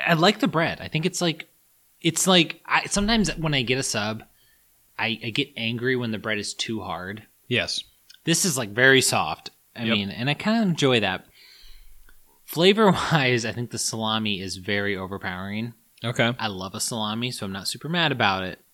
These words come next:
Speaker 2: Gotcha.
Speaker 1: But that's, like, the main thing I'm tasting.
Speaker 2: Okay. My main notes were, I actually said good bread,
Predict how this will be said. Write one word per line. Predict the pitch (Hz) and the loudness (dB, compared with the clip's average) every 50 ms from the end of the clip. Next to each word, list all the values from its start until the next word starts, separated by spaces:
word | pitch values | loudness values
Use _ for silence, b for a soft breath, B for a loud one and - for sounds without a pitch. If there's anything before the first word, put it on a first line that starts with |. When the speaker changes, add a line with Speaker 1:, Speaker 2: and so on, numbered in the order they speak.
| _ | _
Speaker 2:
Gotcha. | - 104 87 - - - - | -8 -8 -6 -6 -6 -6 -6
Speaker 1:
But | - 117 - | -6 -4 -2
that's, | 131 135 - - | -2 -2 -2 -2
like, | 143 123 107 - | -4 -4 -4 -4
the | 117 107 | -4 -2
main | 104 104 104 107 107 107 107 104 | -2 0 2 4 4 4 2 0
thing | - 101 95 95 | -2 -6 -6 -6
I'm | 87 87 | -8 -10
tasting. | - - - - - - - - b b b b b b - | -12 -14 -14 -14 -14 -14 -16 -18 b b b b b b -4
Speaker 2:
Okay. | 123 127 - 117 90 78 - - _ _ _ _ _ _ _ _ _ - _ _ - | -2 0 2 2 0 0 -2 -8 _ _ _ _ _ _ _ _ _ -20 _ _ -8
My | - 117 127 139 156 180 | 0 6 8 8 10 10
main | 180 180 170 147 | 8 8 6 6
notes | 127 123 123 120 113 - - - | 6 4 4 2 2 -2 -4 -4
were, | 110 104 104 101 101 95 92 92 90 - _ _ _ _ _ _ _ _ | -2 0 2 2 2 2 2 0 -2 -4 _ _ _ _ _ _ _ _
I | - 113 | 4 4
actually | 117 117 - - 131 | 4 4 2 0 0
said | 117 - 131 120 107 | 2 2 2 2 4
good | 107 120 113 104 | 2 0 0 2
bread, | 107 110 101 95 95 95 92 90 | 2 2 2 4 2 0 -2 -6